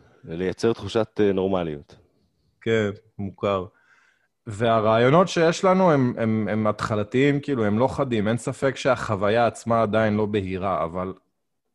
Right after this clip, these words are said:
Speaker 2: אני אגיד רגע איזושהי רשימה שלדעתי קריטי שאנחנו כקהילה נייצר. אמ, אחד,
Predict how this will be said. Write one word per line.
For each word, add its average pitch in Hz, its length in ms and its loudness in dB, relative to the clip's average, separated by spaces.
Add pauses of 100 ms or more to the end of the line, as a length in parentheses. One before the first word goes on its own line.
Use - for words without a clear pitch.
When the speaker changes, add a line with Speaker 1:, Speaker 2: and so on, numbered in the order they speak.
(200)
Speaker 2:
אני 107 160 -6
אגיד 127 200 -2
רגע 123 300 2
איזושהי 123 320 -2
רשימה 110 480 -2
שלדעתי 104 880 -6 (800)
קריטי 127 380 -2
שאנחנו 98 1200 -4
כקהילה 107 520 -2
נייצר. 104 540 -2 (1120)
אמ, 98 420 -6 (1000)
אחד, 147 360 2